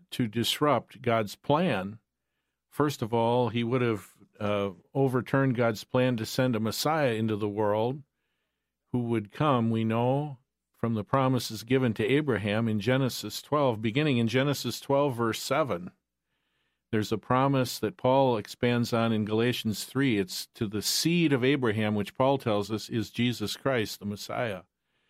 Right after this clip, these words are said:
And, uh, Satan wanted to overthrow that plan to bring a Savior, a Messiah, into the world through the Jewish people. And having failed, of course, completely, and having had what seemed to be his victory when he had Christ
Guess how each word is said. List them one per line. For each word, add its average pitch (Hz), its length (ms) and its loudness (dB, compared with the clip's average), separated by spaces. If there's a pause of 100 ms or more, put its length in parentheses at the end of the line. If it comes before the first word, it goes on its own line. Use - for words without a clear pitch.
(480)
And, 110 400 -2
uh, 110 300 0
Satan 143 400 2
wanted 127 300 0
to 120 100 -2
overthrow 123 540 0
that 123 260 0
plan 127 300 0
to 110 100 -4
bring 117 260 0
a 131 160 0
Savior, 123 500 0
a 123 60 0
Messiah, 117 540 0
into 120 180 0
the 113 100 0
world 113 380 0
through 131 160 0
the 120 100 0
Jewish 117 400 -2
people. 127 460 0
And 95 200 -2 (540)
having 120 300 4
failed, 131 400 4
of 110 140 -4
course, 127 480 2
completely, 147 640 2
and 110 240 -4
having 113 520 -2 (100)
had 117 320 0 (600)
what 113 220 0
seemed 160 320 2
to 123 80 2
be 113 220 2
his 113 180 2
victory 117 480 2
when 110 240 2
he 113 220 0
had 110 400 -4
Christ 127 420 0